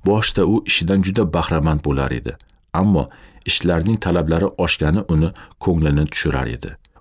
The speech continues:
Uning turmushiga ta'sir qilar edi. Farzandlari uchun unda vaqti juda kam bo'lardi. Xudo bilan bo'lgan shaxsiy vaqti juda qurib qolgandek edi va u bir necha kunlar ichida ibodatsiz yoki kalom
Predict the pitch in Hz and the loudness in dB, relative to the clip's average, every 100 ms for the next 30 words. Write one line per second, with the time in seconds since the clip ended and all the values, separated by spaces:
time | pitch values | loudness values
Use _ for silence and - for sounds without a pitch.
0 | - 80 110 113 - - - 104 104 95 | -2 2 2 0 -10 -16 -4 0 2 2
1 | 80 80 95 - 85 - - 69 67 60 | 2 2 0 -2 -2 -2 -2 -2 -2 -4
2 | - - _ _ _ - 87 - 90 82 | -10 -14 _ _ _ -4 -2 0 0 0
3 | 85 98 92 - 90 85 80 82 78 73 | 0 0 -2 -2 0 2 2 2 0 -4
4 | - 90 85 80 80 - 92 80 65 62 | -2 -2 0 -2 -4 -2 -2 0 -2 -4
5 | - - - _ - - - - - 92 | -6 -10 -12 _ -20 -20 -20 -10 -4 0
6 | 104 113 95 90 82 85 95 95 92 - | 2 2 4 4 4 2 2 0 -2 -2
7 | - 110 85 85 - 98 95 92 78 90 | -2 0 0 -4 -2 -2 -2 -2 0 0
8 | 95 - - - - 90 104 - - 82 | 0 -8 -20 -12 -2 0 0 -2 -2 -2
9 | 73 67 65 - - - - - _ _ | 0 -2 -4 -8 -8 -10 -10 -14 _ _
10 | _ - 85 113 - - - 95 78 120 | _ -4 -2 -2 -6 -12 0 0 2 2
11 | 127 107 104 - 90 90 - - - 69 | 2 0 -2 0 2 2 0 -4 -2 0
12 | 101 113 - _ - 85 85 76 73 - | -2 -4 -14 _ -2 2 2 0 -2 -2
13 | 71 - 92 - 80 - 82 98 | -4 -2 -2 -2 -4 -2 0 0